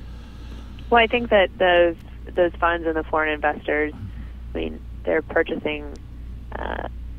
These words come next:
as an investment, so I think they're going to make sure to, uh, look at the fundamentals of the market and make sure to take care of their investment. And I think, you know, once it gets to a point where the prices really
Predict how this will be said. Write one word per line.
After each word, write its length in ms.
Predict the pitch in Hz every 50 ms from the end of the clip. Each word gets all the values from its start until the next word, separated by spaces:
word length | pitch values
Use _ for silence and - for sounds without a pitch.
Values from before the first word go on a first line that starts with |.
| - -
as 160 | - 160 156
an 80 | 156 151
investment, 600 | 156 151 147 - 156 156 - - 147 - - -
so 300 | - 151 147 147 147 - -
I 60 | -
think 300 | - - 156 147 - -
they're 180 | - 143 143 143
going 320 | 139 147 147 143 139 143 147
to 220 | - - 143 143 - - -
make 200 | - 147 143 - -
sure 320 | - - 147 147 147 151
to, 440 | - - - 156 156 147 147 151 156 - - - - - - - - - -
uh, 240 | - - - - - - - - - -
look 240 | 175 180 180 175
at 80 | 190 175
the 60 | 147 -
fundamentals 480 | - 156 151 156 151 151 147 151 147 -
of 60 | 151
the 60 | 147
market 320 | 147 147 147 147 - 151
and 80 | 143 151
make 140 | 147 147 -
sure 140 | - 147 143
to 100 | 139 139
take 240 | - - 143 - -
care 380 | - - 143 143 143 139 -
of 320 | - 147 147 143 139 - -
their 220 | 143 139 135 135
investment. 560 | 131 - 147 143 139 135 131 110 - 131 127
And 100 | - 143
I 60 | 139 143
think, 300 | - 139 139 139 135 - - - - - - - - - - - - - - - - - - - -
you 80 | - 60
know, 220 | 62 58 - - - -
once 300 | - - 160 156 151 151 -
it 200 | - 147 - - - - -
gets 200 | - 147 - - -
to 80 | - -
a 60 | 151
point 260 | - - 165 147 -
where 400 | - - 151 143 143 143 147 147 - - - - - - - -
the 100 | 160 151
prices 500 | - - 151 147 - - 156 151 156 156
really 380 | 151 147 147 143 143 143 147